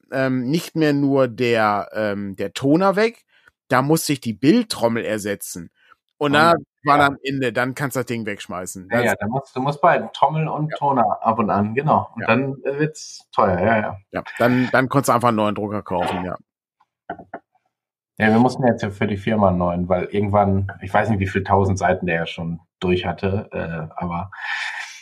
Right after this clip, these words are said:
Speaker 2: der hat dann ständig Papierstau gemeldet, wo keiner war. Und wahrscheinlich hätte man anfangen können, aufschrauben und gucken, ob da irgendwo ein Fisselchen im Sensor liegt oder was auch immer, aber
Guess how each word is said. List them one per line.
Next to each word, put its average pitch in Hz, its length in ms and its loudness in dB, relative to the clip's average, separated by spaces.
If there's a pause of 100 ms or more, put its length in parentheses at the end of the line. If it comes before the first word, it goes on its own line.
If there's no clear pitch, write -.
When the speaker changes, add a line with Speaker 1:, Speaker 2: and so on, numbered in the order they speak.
(280)
Speaker 2:
der 92 100 0
hat 95 120 4
dann 92 280 0
ständig 98 360 0
Papierstau 95 540 0
gemeldet, 82 380 -2
wo 80 80 -6
keiner 82 360 0
war. 80 160 6
Und 85 140 -2
wahrscheinlich 117 420 0
hätte 117 220 0
man 104 160 2
anfangen 110 460 0
können, 110 260 0
aufschrauben 110 640 0
und 113 140 0
gucken, 120 240 -4
ob 107 140 0
da 117 120 0
irgendwo 120 440 2
ein 113 100 4
Fisselchen 120 680 -2
im 107 380 2
Sensor 101 480 0
liegt 104 460 -4
oder 95 340 0
was 98 160 0
auch 90 140 -2
immer, 98 360 2
aber 90 340 2